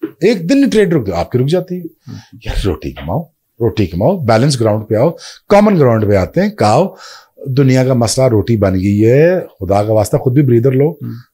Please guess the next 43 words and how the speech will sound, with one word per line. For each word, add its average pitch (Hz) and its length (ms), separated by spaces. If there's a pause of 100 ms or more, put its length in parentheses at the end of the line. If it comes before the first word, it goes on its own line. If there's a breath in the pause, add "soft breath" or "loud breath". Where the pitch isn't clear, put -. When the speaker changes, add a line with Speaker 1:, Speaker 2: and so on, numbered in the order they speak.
Speaker 1:
हमें 107 180
भी 113 60
लेने 92 240
दो। 82 160 (440)
Speaker 2:
<laughs> - 360 (420 loud breath)
वैसे 196 160
कौन 214 140
सा 220 120
ऐसा 190 140
बैट्समैन 147 340
है 147 60
जो 143 80
आपसे 127 180
डरता 123 280
था, - 240
जो 131 60
आपको 127 180
लगता 123 200
है 123 40
कि 120 120
यार, 117 140
हम 117 260
इस, - 200 (160)
इसको 196 460 (540 soft breath)
जो 117 60
है 113 180
ना? 160 120
Speaker 1:
मेरा 180 240
ख्याल 160 280
डैरेन 135 280
लीमन 104 920 (340)
और 107 240 (160)
ब्रायन 117 280
लारा, 107 240
मुझे 98 160
लगता 90 300
था 92 120 (360 loud breath)
बड़े 101 120
अनकंफर्टेबल 82 500
हो 69 100
गए 65 120 (280)
Speaker 2:
अच्छा। 113 380
Speaker 1:
मुझसे, 90 320